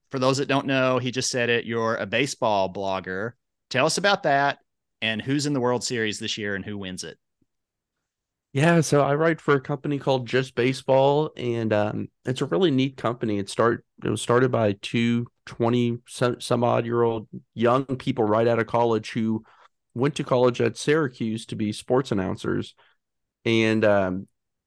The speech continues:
Speaker 2: their first season out of college was twenty twenty when it all got shut down and they didn't know what to do. So they started this baseball website, and, um,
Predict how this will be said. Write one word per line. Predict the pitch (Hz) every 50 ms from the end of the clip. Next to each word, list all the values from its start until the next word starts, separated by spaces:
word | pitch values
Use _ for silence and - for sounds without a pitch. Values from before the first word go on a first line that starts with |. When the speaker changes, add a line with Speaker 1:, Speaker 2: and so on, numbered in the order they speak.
| _ _
Speaker 2:
their | - 110 110
first | - - 131 131 127 -
season | - 139 147 151 147
out | 139 139
of | 139 135
college | - 139 156 165 151 -
was | 131 127
twenty | - - - 120 127 139
twenty | 131 - - 127 147 156
when | 127 110 107 107
it | 107 107
all | 107 107 113
got | 113 120 117 -
shut | - 127 127 120
down | - 117 127 143 143 104 101
and | 101 104
they | 107 104
didn't | 117 113 110 110
know | 110 110
what | 117 113
to | - 101
do. | - 123 131
So | 127 127 113
they | 101 104
started | - - 113 107 107 110
this | 107 107 -
baseball | - _ 117 113 117 - - 117 110 104
website, | 104 104 104 - - 123 123 135 135 -
and, | 113 104 101 - _ _ _ _ _ _ _ _ _ _ _ _ _ _ -
um, | 104 98 98 95 95 92 95 98 -